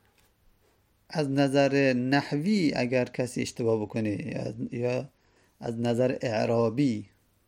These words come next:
خب، ما تو علم نحو می‌خونیم اعراب در آخر کلمه است. خب، مثلاً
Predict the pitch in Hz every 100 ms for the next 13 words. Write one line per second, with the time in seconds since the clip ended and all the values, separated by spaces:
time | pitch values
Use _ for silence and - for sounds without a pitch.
0 | _ _ _ _ _ _ _ _ _ -
1 | 127 127 123 123 127 143 139 147 143 127
2 | 123 127 120 123 165 165 160 165 131 135
3 | - 190 156 135 - 110 110 117 - -
4 | _ _ _ _ _ - 120 _ _ _
5 | _ _ _ _ _ _ _ _ _ _
6 | _ _ _ _ _ - 131 120 - 127
7 | 135 139 143